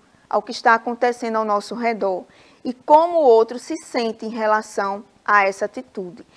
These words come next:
Então, promover espaço de diálogo que favoreçam os laços afetivos e melhorem a qualidade das relações entre os estudantes e prestar atenção ao que sentem e expressam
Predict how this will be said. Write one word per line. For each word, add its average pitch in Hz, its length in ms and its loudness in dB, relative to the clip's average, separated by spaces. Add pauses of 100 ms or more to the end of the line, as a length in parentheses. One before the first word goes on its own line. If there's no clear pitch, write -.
(220)
Então, 226 300 0
promover 262 500 6
espaço 254 760 4
de 226 120 -6
diálogo 196 640 2
que 196 180 -4
favoreçam 240 840 4
os 269 120 -8
laços 202 480 2
afetivos 196 840 -6 (360)
e 208 80 -4
melhorem 247 600 6
a 269 80 0
qualidade 214 680 4
das 208 220 -2
relações 226 640 0
entre 247 260 -8
os 240 80 -6
estudantes 196 800 -6
e 214 60 -8
prestar 214 540 0
atenção 226 720 -8 (300)
ao 196 200 -2
que 220 140 -14
sentem 269 760 -8 (200)
e 208 140 -6
expressam 190 800 -6